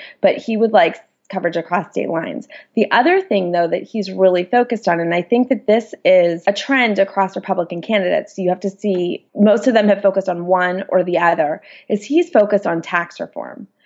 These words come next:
And so his healthcare, even though he doesn't necessarily link it to healthcare, his healthcare specifics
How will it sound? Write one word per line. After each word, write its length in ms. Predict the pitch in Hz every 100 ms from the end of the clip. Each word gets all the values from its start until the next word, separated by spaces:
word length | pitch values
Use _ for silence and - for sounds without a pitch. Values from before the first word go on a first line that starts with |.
| _ _ _
And 340 | 196 196 190 190
so 420 | - 190 175 135
his 320 | - 254 254 254
healthcare, 560 | - 254 - - 190
even 140 | 196 233
though 100 | 208
he 80 |
doesn't 220 | 202 196 190
necessarily 600 | 190 196 202 185 170 165
link 340 | 175 226 269
it 100 | 202
to 60 | 180
healthcare, 680 | 170 190 - 170 165 170 - - - _
his 300 | - 262 254
healthcare 540 | - 214 220 - 180
specifics 760 | - 185 180 233 214 180 175